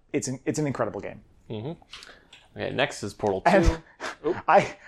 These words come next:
Speaker 1: I say this as, like, and this is really,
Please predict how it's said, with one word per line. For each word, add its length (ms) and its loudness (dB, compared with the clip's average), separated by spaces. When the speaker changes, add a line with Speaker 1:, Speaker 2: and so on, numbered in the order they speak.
Speaker 1:
I 140 8
say 280 6
this 320 4
as, 440 2
like, 360 4
and 180 0
this 140 2
is 100 2
really, 540 4